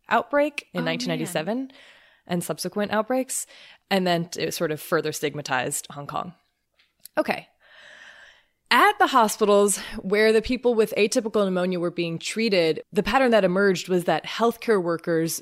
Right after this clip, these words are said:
Speaker 1: were becoming infected by the dozens.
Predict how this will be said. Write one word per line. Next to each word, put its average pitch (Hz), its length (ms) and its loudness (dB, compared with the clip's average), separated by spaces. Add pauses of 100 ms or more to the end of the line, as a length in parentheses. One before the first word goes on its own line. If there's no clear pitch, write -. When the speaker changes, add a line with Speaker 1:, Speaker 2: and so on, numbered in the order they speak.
Speaker 1:
were 170 180 -6
becoming 175 540 -4
infected 165 600 -6
by 151 140 -4
the 151 80 -6
dozens. 151 720 -6